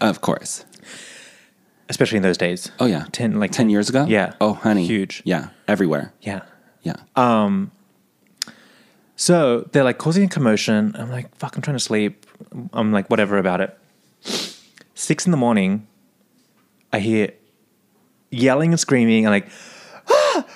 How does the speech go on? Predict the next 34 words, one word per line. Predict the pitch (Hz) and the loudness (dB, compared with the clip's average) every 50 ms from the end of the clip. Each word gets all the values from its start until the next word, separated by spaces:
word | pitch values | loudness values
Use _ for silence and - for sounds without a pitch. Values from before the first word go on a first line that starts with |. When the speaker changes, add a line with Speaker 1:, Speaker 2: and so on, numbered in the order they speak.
| - - _ - - - 139 | -20 -20 _ -12 -8 -4 0
Speaker 2:
Glass | 135 147 147 165 175 - | 2 4 4 4 4 2
breaking. | - - 151 143 143 - 156 143 139 | 4 4 4 4 4 2 2 4 4
Speaker 1:
<gasps> | 196 202 214 180 - - - - - _ - - | 6 6 6 4 2 -4 -12 -20 -20 _ -4 0
Speaker 2:
"Ah! | 466 554 554 508 392 269 - - - - - - - _ _ - | 0 2 0 0 -2 -6 -10 -16 -20 -20 -20 -20 -20 _ _ -4
You | 233 233 | -4 -2
cut | - 233 262 320 | 0 0 -2 0
me. | 330 254 226 202 147 - | 2 2 4 2 2 0
You | 214 214 | -2 -2
cut | - 254 320 370 | -2 -2 0 2
me." | 269 247 233 185 165 151 - - | 4 4 6 4 2 -2 -6 -10
Speaker 1:
<gasps> | - - - | -16 -14 -10
No. | - - - - - - - - - - - - - - | -6 -4 -2 -2 -2 -2 -4 -6 -8 -10 -14 -16 -8 0
Speaker 2:
Yeah. | 127 151 185 147 104 - - - _ _ _ _ _ - | 2 4 4 4 2 -2 -8 -16 _ _ _ _ _ -10
I'm | - 110 131 | -6 -4 -4
like, | 131 117 107 - | -4 -6 -6 -8
"What | - - | -12 -14
the | - | -14
fuck?" | - - - - - - - - | -14 -16 -16 -16 -16 -18 -20 -18
So | - - - 139 131 | -4 2 4 4 4
Speaker 1:
No. | 131 - - - - - | 4 0 -4 -10 -6 -4
Speaker 2:
I | 123 113 | -2 2
lock | 123 151 151 - | 2 2 2 2
my | 165 135 127 | 2 2 2
bedroom | 123 117 139 151 135 - 156 135 113 | 2 2 0 0 2 2 0 2 4
door. | 143 151 135 110 120 - | 4 4 4 4 2 0
I'm | 120 | 0
like, | 120 117 - - | -2 -4 -2 -2
"What | 131 139 160 | 0 2 2
the | 170 | 2
Speaker 1:
Girl, | 156 113 - | 0 0 0
Speaker 2:
fuck | 123 127 - - | 0 -2 -2 -4
is | 120 - - | -8 -8 -4
going | - 113 110 117 107 | -2 -2 0 0 2
down?" | 160 190 196 185 | 2 2 2 2